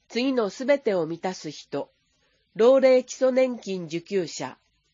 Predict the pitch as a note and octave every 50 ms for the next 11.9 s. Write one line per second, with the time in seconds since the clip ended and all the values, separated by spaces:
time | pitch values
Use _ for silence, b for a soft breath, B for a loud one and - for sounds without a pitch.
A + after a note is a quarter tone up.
0 | _ _ _ _ _ - F#3 E3+ - - - G3+ F#3+ - _ _ _ _ _ _
1 | - F#3 F#3+ F#3 - B3+ A3 B3+ B3+ B3+ A3+ A#3 B3 A#3+ - A3 G#3 F#3 E3+ E3+
2 | E3 D3+ - D#3+ D3+ C#3 A#2 - _ _ _ _ _ _ _ _ _ _ _ _
3 | - F3+ G#3 G3+ - - _ _ _ _ _ _ _ _ _ _ _ - C#4 C#4
4 | C#4 - A#3 G#3+ F#3 E3+ D#3+ F#3 G3 G3 G3 G3+ G3+ G3 F#3+ F#3 F3 E3+ E3+ -
5 | - _ _ _ - - - - G#3+ A3 B3 C4+ C4 B3 A#3 - F#3+ E3+ E3 D#3
6 | D3 - - - G#3+ G#3 F3+ D#3 D#3 D3 C#3 B2 G2 - _ _ _ _ _ _
7 | - - - G3+ F#3+ F3 - - _ _ _ _ _ _ _ _ _ - G3 A3+
8 | B3+ B3 A#3+ - - B3 B3 B3+ B3 - - - A#3 A#3+ B3 B3 A#3+ B3 B3+ B3+
9 | B3+ A#3 G3+ G3 - - - - F3+ E3+ E3+ - _ _ - - A3+ A#3+ C4+ C4+
10 | - B3+ A3+ G3 F#3+ F#3 - - G3 - - B3 B3 - B3 A#3+ G3+ G3+ F#3+ -
11 | - F3 D3+ D#3 F3+ F#3 F#3 - - F#3+ F#3+ F#3+ F3 E3 D#3+ D#3+ - -